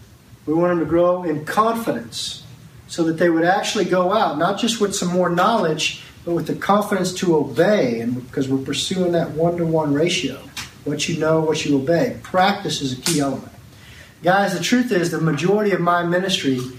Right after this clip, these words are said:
prior to going overseas, prior to, to thinking through what it takes to multiply, as I was even, uh, considering and concerned with my own giftings as success, the majority of my ministry, I did a great deal of content dump.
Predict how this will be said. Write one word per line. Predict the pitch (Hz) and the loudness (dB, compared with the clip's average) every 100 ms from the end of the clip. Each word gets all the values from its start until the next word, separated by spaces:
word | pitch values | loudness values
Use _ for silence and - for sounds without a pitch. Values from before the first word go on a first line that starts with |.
| - - - | -18 -12 -2
prior | 185 190 | 2 2
to | 180 | 2
going | 170 185 180 | 0 2 2
overseas, | 180 180 196 196 190 | 2 0 0 2 0
prior | 185 180 175 175 | 0 0 2 2
to, | 151 143 - - - | 0 -4 -12 -14 -8
to | |
thinking | - 190 190 180 | -2 0 0 0
through | 180 180 | 0 2
what | 175 | 2
it | 170 | 0
takes | 185 175 | 0 0
to | - | 0
multiply, | 143 156 190 190 - 190 185 202 | 0 0 0 -4 -2 -2 0 -2
as | 165 156 156 | 0 2 2
I | 160 196 | 2 2
was | 202 165 185 | 2 2 2
even, | 185 180 180 123 117 - - - | 0 0 0 -2 -2 -4 -8 -6
uh, | 143 143 - | -4 -2 -2
considering | 156 - 202 190 190 | -2 0 2 2 0
and | 160 | 0
concerned | 170 160 185 185 | -2 0 0 0
with | 165 | 0
my | 156 | 0
own | 160 175 143 | 2 0 0
giftings | 180 185 202 185 185 | -2 -2 -2 -2 0
as | 147 | -2
success, | - - - 180 202 - - - - - - | -4 -6 -2 -2 -2 -6 -10 -18 -20 -20 -10
the | 143 | -2
majority | 156 143 196 214 | -2 2 2 4
of | 185 | 2
my | 175 165 | 2 2
ministry, | 165 185 196 - 135 131 135 - - - | 2 2 0 0 2 2 0 -8 -16 -8
I | 147 | -2
did | 151 160 | 2 2
a | 131 | 0
great | - 170 196 | 0 2 2
deal | 185 170 | 2 2
of | 143 | 0
content | - 185 185 180 147 127 | -2 0 0 0 -2 -2
dump. | 135 131 127 | -2 0 -2